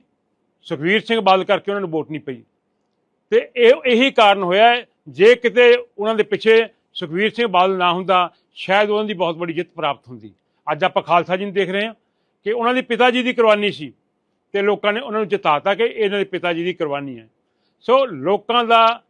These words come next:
ਹਮਦਰਦੀ ਹੈ ਪੰਥ ਦੇ ਨਾਲ, ਲੋਕ ਪੰਥ ਨੂੰ ਅੱਗੇ ਲਿਆਉਣਾ ਚਾਹੁੰਦੇ ਨੇ, ਪਰ ਇਹ ਵੀ ਨਹੀਂ ਚਾਹੁੰਦੇ ਕਿ ਜ-, ਉਹ ਲੋਕ ਜਿਹੜੇ ਪੰਥ ਦੋਖੀ ਨੇ,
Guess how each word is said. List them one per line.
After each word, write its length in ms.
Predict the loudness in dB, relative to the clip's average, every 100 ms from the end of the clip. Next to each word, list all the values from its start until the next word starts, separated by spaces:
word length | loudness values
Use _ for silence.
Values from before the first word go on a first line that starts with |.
| _
ਹਮਦਰਦੀ 520 | -8 0 0 0 0 -2
ਹੈ 60 |
ਪੰਥ 240 | 0 -6 -4
ਦੇ 140 | -6
ਨਾਲ, 260 | -6 -10 -14 _ _ _ -4
ਲੋਕ 320 | 0 0 -2 -18 _ -4
ਪੰਥ 260 | -4 -4
ਨੂੰ 140 | -2 0
ਅੱਗੇ 180 | 2
ਲਿਆਉਣਾ 300 | 2 4 2
ਚਾਹੁੰਦੇ 320 | 0 -2 -2 -4
ਨੇ, 200 | -6 -12 _ _ _ _ _
ਪਰ 200 | 0 0 -8 _ _ _ _
ਇਹ 160 | 6 6
ਵੀ 60 |
ਨਹੀਂ 120 | 4 0
ਚਾਹੁੰਦੇ 320 | 0 2 2 0 _ _ _
ਕਿ 100 | 0
ਜ-, 180 | 0 -6 2
ਉਹ 220 | 6 6
ਲੋਕ 380 | 6 4 2 _ _ _ _
ਜਿਹੜੇ 240 | 0 2
ਪੰਥ 400 | 2 _ 0 0 -2
ਦੋਖੀ 380 | -2 0 -2
ਨੇ, 240 | 0 0